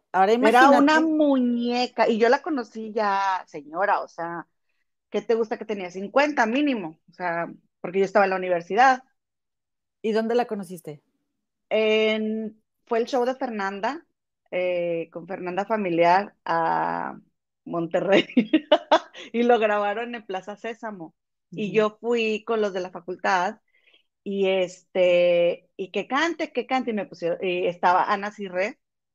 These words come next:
Speaker 2: y entonces me puse a cantar ahí porque estaban, querían que alguien del público cantara, y pues mis amigos me pusieron que cantara yo,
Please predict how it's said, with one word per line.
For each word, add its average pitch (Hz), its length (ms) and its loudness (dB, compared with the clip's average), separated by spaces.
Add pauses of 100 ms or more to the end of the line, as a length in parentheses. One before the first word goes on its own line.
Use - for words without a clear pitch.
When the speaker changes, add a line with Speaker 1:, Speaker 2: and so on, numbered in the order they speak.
(260)
Speaker 2:
y 220 120 -4
entonces 214 260 -2
me 233 120 0
puse 220 240 -4
a 220 60 -6
cantar 214 340 2
ahí 214 240 2
porque 190 600 0
estaban, 190 380 -2
querían 196 300 -2
que 240 80 0
alguien 226 280 -2
del 208 180 -6
público 214 340 -6
cantara, 202 380 -4
y - 20 -8
pues 196 180 -12
mis 175 160 -20
amigos 185 320 -12
me 185 80 -20
pusieron 170 280 -8
que 180 120 -8
cantara 170 340 2
yo, 233 260 4